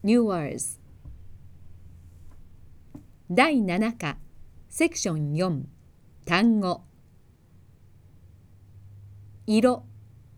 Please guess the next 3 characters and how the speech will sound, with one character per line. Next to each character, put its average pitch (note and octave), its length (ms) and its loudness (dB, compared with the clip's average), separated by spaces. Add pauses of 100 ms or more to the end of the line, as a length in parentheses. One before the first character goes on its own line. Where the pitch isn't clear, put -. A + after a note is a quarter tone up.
(1300)
色。 G#3+ 380 4 (2000)
灰 B3 540 4
色。 G3 300 2